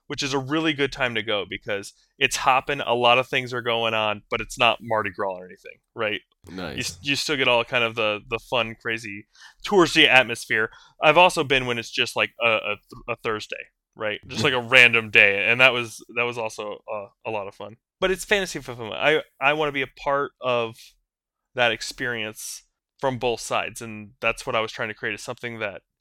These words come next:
Speaker 1: showed that part of ex-, that experience. Another aspect to a lot of games I make, 'cause I made another game called Rocky Road a la Mode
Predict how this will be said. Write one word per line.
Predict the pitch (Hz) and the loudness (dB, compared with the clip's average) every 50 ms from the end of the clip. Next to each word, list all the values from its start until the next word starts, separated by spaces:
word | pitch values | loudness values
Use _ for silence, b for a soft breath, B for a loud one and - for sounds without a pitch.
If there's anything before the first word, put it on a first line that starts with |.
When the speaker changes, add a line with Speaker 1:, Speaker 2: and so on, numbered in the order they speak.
| b b b b b - | b b b b b -6
Speaker 1:
showed | - - 143 131 | -4 -2 0 0
that | 123 110 - | 0 0 -2
part | - 120 110 | -2 -6 -8
of | 98 - | -8 -10
ex-, | 76 - - - _ _ - | -14 -16 -18 -20 _ _ -6
that | 123 107 98 95 | -4 -4 -4 -4
experience. | 90 - - - 110 104 87 78 - - - _ _ _ _ | -8 -12 -12 -12 -12 -12 -12 -12 -16 -20 -20 _ _ _ _
Another | 156 147 147 147 151 151 170 185 - | -8 -8 -4 -2 -2 0 0 -2 -2
aspect | - 175 180 180 - - 180 - | -2 -2 -4 -4 -6 -10 -12 -10
to | - 185 | -8 -8
a | |
lot | 175 170 170 165 165 | -6 -6 -6 -6 -8
of | 170 | -8
games | 175 170 175 170 - | -10 -10 -10 -8 -10
I | 170 | -8
make, | 170 165 170 - | -8 -8 -8 -8
'cause | 170 156 | -4 -4
I | 165 | 0
made | 156 156 151 | 0 2 2
another | 143 135 131 131 127 | 2 2 2 2 0
game | 131 131 127 | -2 -6 -6
called | - 135 123 117 | -6 -6 -4 -2
Rocky | 117 113 113 - | -2 -2 -2 -4
Road | 117 110 110 110 | -6 -6 -4 -4
a | 107 107 | -2 -4
la | 104 104 | -4 -4
Mode | 107 110 110 110 110 - | -6 -6 -6 -6 -6 -8